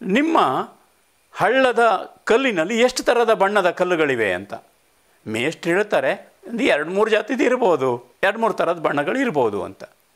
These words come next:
"ಹಾಗಾದ್ರೆ ಒಂದು ಕೆಲಸ ಮಾಡೋಣ, ಮಕ್ಕಳನ್ನೇ ಹಳ್ಳಕ್ಕೆ ಬಿಟ್ಬಿಡೋಣ, ಅವ್ರು ಬಣ್ಣದ ಕಲ್ಲುಗಳನ್ನು ಆರಿಸ್ತಿರ್ಲಿ, ಎಷ್ಟು ಬಣ್ಣ ಇದೆ ಅಂತ ನೋಡೋಣ."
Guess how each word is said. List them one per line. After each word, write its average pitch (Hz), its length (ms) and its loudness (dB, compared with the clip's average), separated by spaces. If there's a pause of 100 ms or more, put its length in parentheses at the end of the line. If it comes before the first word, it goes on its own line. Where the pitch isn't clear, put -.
(480)
"ಹಾಗಾದ್ರೆ 143 320 -2
ಒಂದು 113 140 -4
ಕೆಲಸ 131 260 -4
ಮಾಡೋಣ, 113 300 -2 (1160)
ಮಕ್ಕಳನ್ನೇ 277 580 0
ಹಳ್ಳಕ್ಕೆ 180 420 -2
ಬಿಟ್ಬಿಡೋಣ, 147 420 0 (440)
ಅವ್ರು 180 180 0
ಬಣ್ಣದ 220 320 0
ಕಲ್ಲುಗಳನ್ನು 151 500 0
ಆರಿಸ್ತಿರ್ಲಿ, 135 680 -4 (140)
ಎಷ್ಟು 294 240 -2
ಬಣ್ಣ 220 200 2
ಇದೆ 127 240 0
ಅಂತ 160 200 -4
ನೋಡೋಣ." 214 280 2